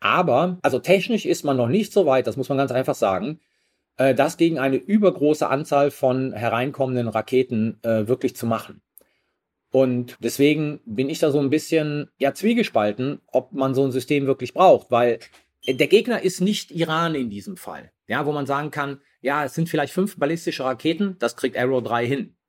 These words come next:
Der Gegner wäre Russland, das sind fünfzig ballistische Raketen, möglicherweise. Das kriegt Arrow drei nicht hin. Also von daher bin ich bei dieser ganzen Sache eher skeptisch.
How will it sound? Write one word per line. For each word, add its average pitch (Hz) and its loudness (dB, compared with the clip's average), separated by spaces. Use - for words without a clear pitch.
Der 101 -2
Gegner 156 -2
wäre 143 2
Russland, 131 0
das 101 -6
sind 147 -4
fünfzig 214 -2
ballistische 117 -4
Raketen, - -12
möglicherweise. 127 -4
Das - -8
kriegt - -4
Arrow 139 0
drei 120 -2
nicht 156 -6
hin. 185 -4
Also 107 -6
von 120 -6
daher 151 -2
bin 135 -2
ich - -6
bei 131 0
dieser 135 0
ganzen 139 -4
Sache 135 0
eher 113 0
skeptisch. - -14